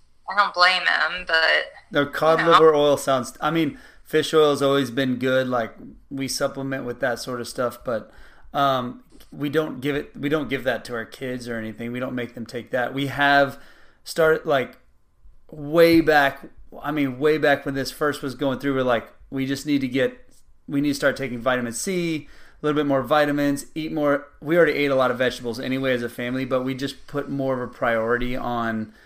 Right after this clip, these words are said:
Speaker 2: the amounts and, you know, just watched what we took in. But it's something like those little gummy vitamin C's. Is that a good thing to supplement if we, you know, look up and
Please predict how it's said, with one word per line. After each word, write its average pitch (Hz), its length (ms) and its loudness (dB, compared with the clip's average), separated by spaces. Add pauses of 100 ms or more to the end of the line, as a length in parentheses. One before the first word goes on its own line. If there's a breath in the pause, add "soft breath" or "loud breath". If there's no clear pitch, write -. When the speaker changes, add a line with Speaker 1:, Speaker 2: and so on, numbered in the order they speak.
(180 soft breath)
Speaker 2:
the 139 100 -6
amounts 123 540 -4
and, 117 400 -4
you 147 140 -4
know, 135 180 2
just 151 300 -4
watched 127 400 0 (640)
what 135 280 -4
we 113 260 -8
took 127 320 -10
in. 127 280 -4
But 117 220 -2 (260 soft breath)
it's 151 160 -4
something 185 280 -2
like 160 160 0
those 151 140 0
little 143 180 0
gummy 139 380 -2
vitamin 131 400 0
C's. 135 640 -6 (180)
Is 127 140 -6
that 139 180 4
a 143 60 -2
good 131 280 -4
thing 139 160 -2
to 135 60 -4
supplement 139 440 -2
if 131 140 -8
we, 139 80 -2 (280)
you 139 120 -2
know, 117 320 -2 (440)
look 139 260 -2
up 131 220 2
and 113 240 -4